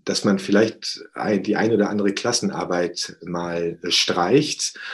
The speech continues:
und sie ersetzt durch mehr projektgebundene Arbeit vielleicht, dass man sich mal über einen längeren Zeitraum eben mit etwas intensiver beschäftigen kann. Ne, du weißt schon, intrinsisch motivieren <laughs> und diese Dinge.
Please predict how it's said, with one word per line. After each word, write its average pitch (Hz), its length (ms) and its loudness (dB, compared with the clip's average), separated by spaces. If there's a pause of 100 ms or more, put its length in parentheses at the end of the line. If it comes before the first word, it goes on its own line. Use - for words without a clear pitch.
(120)
und 90 140 -6
sie 98 140 6
ersetzt 98 440 6
durch 98 200 2
mehr 92 440 2 (120)
projektgebundene 87 1200 0
Arbeit 85 380 -4
vielleicht, 76 420 -4
dass 82 200 -2
man 90 140 2
sich 90 160 0
mal 85 280 0 (480)
über - 260 -4
einen 85 160 0
längeren 98 260 2
Zeitraum 95 640 2 (420)
eben 101 180 10
mit 95 140 10
etwas - 300 4
intensiver 101 380 6
beschäftigen - 580 2
kann. 67 380 -4 (240)
Ne, 82 220 6
du 82 120 6
weißt 85 200 8
schon, 69 300 4
intrinsisch 92 680 6
motivieren - 600 6 (160)
<laughs> 202 760 8
und 220 600 4 (100)
diese 98 220 4
Dinge. 98 280 8